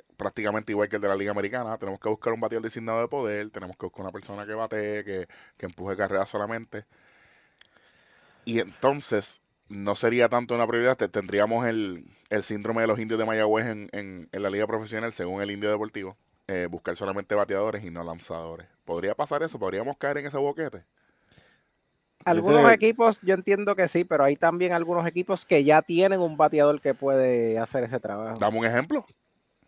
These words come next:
Speaker 2: Eh, por ejemplo, este, el caso que dije de los Dodgers con Edwin Ríos, si no se hubiera lesionado y tuvieran el designado,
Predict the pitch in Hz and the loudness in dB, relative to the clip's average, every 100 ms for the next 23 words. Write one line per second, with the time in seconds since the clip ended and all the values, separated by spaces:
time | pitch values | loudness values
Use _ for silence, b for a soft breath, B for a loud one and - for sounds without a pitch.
0 | _ _ - 123 - 196 151 143 180 175 | _ _ -12 -8 0 2 4 2 2 2
1 | - 170 156 143 143 135 123 131 - 151 | 2 2 4 4 4 0 0 0 0 2
2 | 151 147 151 147 143 131 139 147 165 151 | 2 4 4 6 6 4 2 2 2 -2
3 | 147 147 143 135 123 143 165 175 151 147 | -2 0 -2 -2 -6 -4 -4 -4 -4 -2
4 | 147 139 139 - 135 135 143 135 131 131 | 2 2 0 -2 -2 2 2 0 -4 -4
5 | 127 127 127 120 127 147 147 117 | -2 -4 -4 -2 0 2 2 0